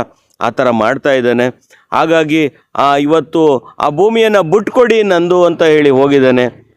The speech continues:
ಅವಾಗ ಏನ್ ಮಾಡಿದೆ, ಒಂದು ಘಟನೆ ಕೂಡ, ಗಲಾಟೆ ಕೂಡ ಆಗಿದೆ. ಅವರೆಲ್ಲ ಕೂಡ ಕುಣಿಗಲ್ಲು, ಆ, ತಾಲೂಕಿನ ಅಮೃತೂರು,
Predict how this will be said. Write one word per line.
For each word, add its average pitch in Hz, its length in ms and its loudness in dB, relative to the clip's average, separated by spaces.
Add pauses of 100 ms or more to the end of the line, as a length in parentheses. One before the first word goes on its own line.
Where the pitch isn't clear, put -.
ಅವಾಗ 127 260 0
ಏನ್ 139 180 0
ಮಾಡಿದೆ, 127 240 0
ಒಂದು 120 300 0
ಘಟನೆ 135 460 0
ಕೂಡ, 175 280 -2
ಗಲಾಟೆ 135 420 -2
ಕೂಡ 143 220 -2
ಆಗಿದೆ. 113 380 0 (380)
ಅವರೆಲ್ಲ 123 320 2
ಕೂಡ 147 240 0
ಕುಣಿಗಲ್ಲು, 143 680 0 (380)
ಆ, 127 100 -2 (640)
ತಾಲೂಕಿನ 143 460 0
ಅಮೃತೂರು, 180 1000 0